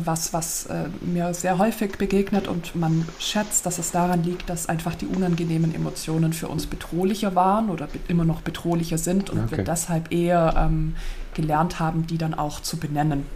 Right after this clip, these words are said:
Speaker 1: sofern ich irgendwie gelernt habe, sie zu benennen. Ähm, genau, Stolz ist eine ganz wichtige Emotion, die in meinen Workshops auch tatsächlich immer sehr massiv gefördert wird. Warum?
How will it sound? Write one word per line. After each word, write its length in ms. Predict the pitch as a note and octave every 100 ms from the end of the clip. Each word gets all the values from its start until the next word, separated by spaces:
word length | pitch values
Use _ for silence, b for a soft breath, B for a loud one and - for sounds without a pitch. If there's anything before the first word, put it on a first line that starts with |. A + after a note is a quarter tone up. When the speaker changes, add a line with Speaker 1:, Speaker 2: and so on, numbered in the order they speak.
| -
Speaker 1:
sofern 480 | - D#3+ - E3 D#3
ich 160 | D3 -
irgendwie 380 | G3 E3 E3
gelernt 420 | D3+ C#3+ D3 D3+ D#3+
habe, 140 | -
sie 160 | E3 D#3+
zu 100 | -
benennen. 400 | E3 D#3 D#3 E3 D3 B B B B
Ähm, 600 | F#3+ F3+ F3 F3 F3 F3+ - - -
genau, 300 | B3 G#3 F3
Stolz 680 | F3+ - A3 C4 C4+ - - - - - - - - -
ist 360 | G3 - - G3
eine 380 | F3+ F3 E3+ E3+
ganz 360 | F3 C4 -
wichtige 420 | A3+ - G#3 F#3 -
Emotion, 640 | E3 E3 - F3 F#3 F3 F#3
die 380 | F#3+ A#3 D4 D#4+ - - - - - - - - - - - - -
in 160 | F3
meinen 380 | D#3+ F3+ A3 A3+
Workshops 580 | G3 A#3 - F#3 F3+ -
auch 200 | E3+ E3
tatsächlich 680 | E3 E3 F#3 F#3 G3 F#3+ F#3
immer 180 | E3+ E3
sehr 240 | E3 F#3
massiv 480 | G3+ F3 F#3+ F3+ -
gefördert 560 | E3 - D#3 E3 F3 G3
wird. 260 | - -
Warum? 460 | C#3+ D#3 E3+ B3